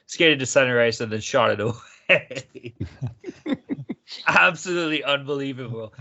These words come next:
It's like when there's, like, I, I don't know, actually, I shouldn't say that. It's like when you're bullying a nerd, but, like,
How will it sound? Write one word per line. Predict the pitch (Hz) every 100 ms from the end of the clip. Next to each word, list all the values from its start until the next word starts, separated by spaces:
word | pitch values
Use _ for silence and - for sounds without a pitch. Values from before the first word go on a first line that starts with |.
| 127
It's | 160 175
like | 190
when | 190
there's, | 180 175 156
like, | 151 -
I, | 135 117 123
I | 135
don't | 117
know, | 95
actually, | 110 -
I | 110
shouldn't | 120 104
say | - 92
that. | 87 - _
It's | 139
like | 190
when | 190
you're | 185
bullying | 143 160 165 165 151
a | 135
nerd, | 120 120 151 160
but, | -
like, | 107 104 101 -